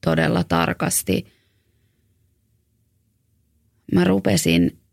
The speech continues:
kääntämään kiven kerrallaan ja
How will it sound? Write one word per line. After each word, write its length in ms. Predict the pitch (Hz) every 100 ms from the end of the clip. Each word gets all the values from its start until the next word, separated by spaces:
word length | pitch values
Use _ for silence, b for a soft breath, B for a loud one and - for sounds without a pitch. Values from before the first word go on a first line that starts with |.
| _ _ _ _ _ _
kääntämään 760 | 185 180 170 170 156 110 - 175 -
kiven 440 | 170 170 143 - -
kerrallaan 840 | 170 170 - 175 - - 165 - 170 - _ _ _ _ _ _ _ _ _ _ _ _ _ _ _ _ _ _ _
ja 180 | - 196